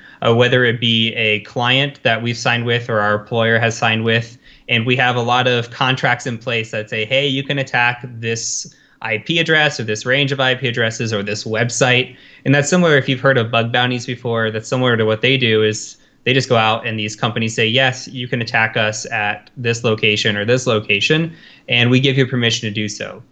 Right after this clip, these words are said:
So the other aspect of that would be what's called a black hat, uh, which is not an ethical hacker. They,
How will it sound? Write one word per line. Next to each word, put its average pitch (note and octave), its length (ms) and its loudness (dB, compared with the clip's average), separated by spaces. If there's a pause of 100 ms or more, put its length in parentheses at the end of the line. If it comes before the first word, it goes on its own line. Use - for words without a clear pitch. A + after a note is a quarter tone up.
So A#2 240 2
the B2 140 0
other D#3+ 440 2
aspect B2 420 0
of A#2+ 40 -2
that G#2+ 240 0
would G#2+ 160 -6
be G#2 240 -4
what's G2+ 180 -8
called A2 200 0
a G2+ 40 0
black A2+ 340 0
hat, A2 360 0 (380)
uh, G#2 280 0
which A2+ 280 2
is A2+ 260 2
not A#2 380 4
an A2+ 60 -6
ethical G#2+ 300 0
hacker. G#2 360 2
They, G#2+ 420 2